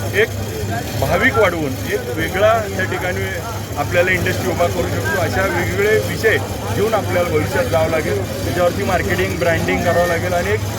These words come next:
वेगळा विषय त्या ठिकाणी, मग खेळ असेल, शिक्षण असेल, आरोग्य असेल, धार्मिक पर्यटन असेल, कृषी पर्यटन असेल, आणि शैक्षणिक त्या ठिकाणी असेल, असे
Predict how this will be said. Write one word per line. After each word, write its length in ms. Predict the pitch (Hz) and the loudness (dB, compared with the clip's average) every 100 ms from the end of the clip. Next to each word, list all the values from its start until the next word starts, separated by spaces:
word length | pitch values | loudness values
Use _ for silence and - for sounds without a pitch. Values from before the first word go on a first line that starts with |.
| - - 147 | -4 -4 0
वेगळा 300 | 180 196 233 | 2 4 4
विषय 400 | 202 202 233 170 - - | 2 0 0 0 -2 -2
त्या 100 | 180 | -2
ठिकाणी, 340 | 185 180 165 131 - - - | -2 -2 -2 -4 -6 -6 -4
मग 80 | 151 185 | -2 0
खेळ 160 | 190 | 2
असेल, 280 | 190 175 196 175 | 2 2 0 -2
शिक्षण 320 | 185 - 185 | -2 -2 0
असेल, 260 | 180 185 175 | 0 0 2
आरोग्य 340 | 175 185 180 | 2 2 0
असेल, 280 | 175 185 190 165 151 - 151 | 0 0 -2 -2 -4 -4 -2
धार्मिक 320 | 170 185 202 | 0 0 0
पर्यटन 360 | 196 185 180 185 | 0 0 0 0
असेल, 240 | 175 185 | 0 0
कृषी 320 | 185 180 - - | -2 -2 0 0
पर्यटन 340 | 190 175 175 175 | 2 2 2 0
असेल, 240 | 170 170 - - - - | 0 -2 -4 -4 -4 0
आणि 140 | 170 175 | 0 4
शैक्षणिक 500 | - 339 349 370 381 | 4 6 6 4 2
त्या 80 | 214 | 0
ठिकाणी 340 | 196 196 196 | 0 -2 -2
असेल, 500 | 180 170 147 - - | -2 -4 -6 -6 -8
असे 160 | 147 | -6